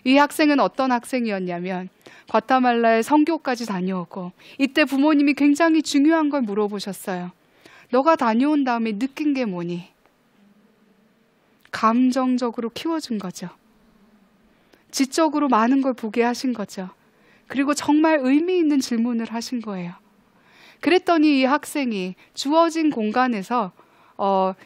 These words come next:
비영리 단체를 하나 세우기 시작했어요. 고등학교 때. Operation Fly라는 비영리 단체예요. 이거는 뭐냐면 공부 못하는 아이들 과외시켜주는 그런 단체예요. 돈도 받았어요, 실은.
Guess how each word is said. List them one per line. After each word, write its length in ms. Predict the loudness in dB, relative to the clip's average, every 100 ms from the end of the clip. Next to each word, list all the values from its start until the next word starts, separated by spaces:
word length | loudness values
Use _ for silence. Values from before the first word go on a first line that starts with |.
| -4
비영리 420 | 4 6 6 4
단체를 400 | 4 0 0 0
하나 180 | 0 0
세우기 340 | -2 -2 -4 -6
시작했어요. 680 | -6 -6 -6 -10 -8 -8 -6
고등학교 500 | -4 -2 0 -2 -4 -12
때. 280 | -8 -10 -10 _ _ _ -20 -2 2
Operation 600 | 2 2 0 -2 -2 -4
Fly라는 960 | 0 2 4 2 0 0 0 -2 -4 -4
비영리 400 | 0 2 4 2
단체예요. 540 | 0 -4 -6 -6 -4 -2
이거는 380 | 2 4 4 2
뭐냐면 520 | 0 -2 -2 -2 -2 -8 -20 -20 -6
공부 300 | 2 2 4
못하는 520 | 2 0 0 2 2
아이들 360 | 0 0 -2 -4
과외시켜주는 960 | 2 4 4 2 0 0 0 -2 0 0
그런 240 | 0 0
단체예요. 680 | 2 0 -2 -2 -2 -4 -8 _ _ _ _ -20 -20 _ _
돈도 320 | 4 6 6 4
받았어요, 600 | 6 4 2 2 2 2
실은. 400 | 0 -2 -2